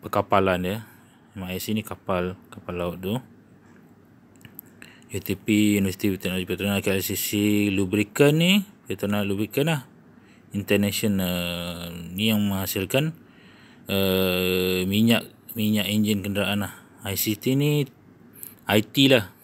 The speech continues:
Petronas I C T adalah I T. Okey, kita klik logo Petronas ni, yang pertama ni. Okey, baca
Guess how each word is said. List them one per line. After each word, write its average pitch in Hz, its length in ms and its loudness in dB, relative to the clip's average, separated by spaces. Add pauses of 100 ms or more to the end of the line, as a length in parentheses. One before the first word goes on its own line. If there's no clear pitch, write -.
(1080)
Petronas 95 420 -4
I 95 80 -2
C 101 160 -6
T 110 160 -2
adalah 113 400 -2
I 90 80 -4
T. - 140 -16 (1600)
Okey, 85 220 -6
kita 107 240 -2 (100)
klik 135 380 2 (720)
logo 104 480 0
Petronas 98 480 0
ni, 85 240 -10
yang 90 160 -8
pertama 85 320 -8
ni. 85 160 -12 (3500)
Okey, 113 480 0 (400)
baca 110 400 4